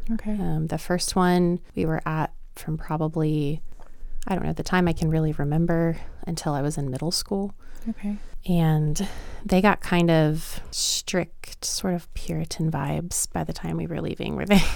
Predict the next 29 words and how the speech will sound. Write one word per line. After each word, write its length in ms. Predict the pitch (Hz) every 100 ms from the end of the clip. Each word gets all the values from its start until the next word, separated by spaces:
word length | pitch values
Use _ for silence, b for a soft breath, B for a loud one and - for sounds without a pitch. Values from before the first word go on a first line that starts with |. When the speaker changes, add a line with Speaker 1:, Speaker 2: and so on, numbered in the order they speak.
| -
Speaker 2:
<laughs> 200 | - -
were 140 | 202
not 400 | 175 170 170 - -
really 340 | 185 190 196 185
into 280 | 180 -
kids. 920 | 185 - 165 160 160 - - - - -
They 120 | -
didn't 180 | 180 165
really 180 | 175 170
want 220 | 165 156
us, 260 | 160 - -
like, 180 | 185 170
they 60 | 170
didn't 120 | 156
want 100 | 170
a 40 |
lot 120 | 165 160
of 80 | -
kids 220 | 170 160
around, 500 | 160 156 151 156 156
and 260 | 139 131 160 - 208
Speaker 1:
Okay. 460 | 214 196 190 202 -
Speaker 2:
they 100 | 170
wanted 280 | 160 156
a 60 | 156
lot 220 | 156 139
of 220 | 143 - - -
quiet, 640 | - 156 151 151 143 - -
and 520 | 160 139 113 113 -